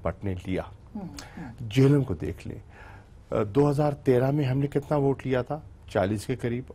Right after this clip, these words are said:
Speaker 1: और अब हमने वहाँ से, अपोजिशन की जमात है ना, हमने पचहत्तर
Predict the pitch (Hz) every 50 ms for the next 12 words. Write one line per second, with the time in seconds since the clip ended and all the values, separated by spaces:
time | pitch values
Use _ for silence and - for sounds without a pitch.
0 | - - - - - - - - 123 131 123 95 104 104 107 110 113 113 101 90
1 | 82 87 85 85 - - 98 131 175 202 - - - - - - - 135 127 -
2 | 131 139 139 - 240 240 - 147 101 87 82 80 78 - - 95 123 175 196 -
3 | - - - - - - - - - - 120 117 123 135 147 143 - - - 123
4 | - - 127 120 - - - - 160 151